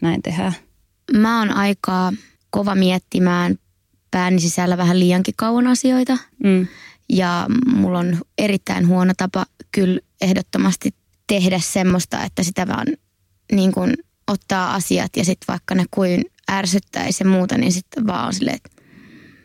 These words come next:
Speaker 2: just se semmoinen perinteinen, että ei tarvitse auttaa.
Speaker 1: Mm.
Speaker 2: Minä kestän kyllä,
Speaker 1: Kyllä.
Speaker 2: saatana.
Speaker 1: Joo.
Speaker 2: Ja sitten sit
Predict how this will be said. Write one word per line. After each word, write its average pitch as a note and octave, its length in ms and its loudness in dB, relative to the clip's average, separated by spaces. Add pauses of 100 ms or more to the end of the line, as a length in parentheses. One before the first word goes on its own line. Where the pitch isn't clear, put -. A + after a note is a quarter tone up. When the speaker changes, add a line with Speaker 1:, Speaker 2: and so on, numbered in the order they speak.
(220)
Speaker 2:
just B3 160 -2
se A3+ 60 2
semmoinen F#3 360 0
perinteinen, F3+ 500 -2
että F#3+ 120 -4
ei F#3 80 0
tarvitse - 400 -4
auttaa. F3+ 500 -4
Speaker 1:
Mm. A3 600 4 (160)
Speaker 2:
Minä G#3+ 300 2
kestän F#3 400 -4
kyllä, G3 160 2
Speaker 1:
Kyllä. F#3 220 2
Speaker 2:
saatana. - 520 -4 (160)
Speaker 1:
Joo. F3 180 2 (300)
Speaker 2:
Ja G3 140 0
sitten G3 380 -2 (260)
sit G3+ 160 -2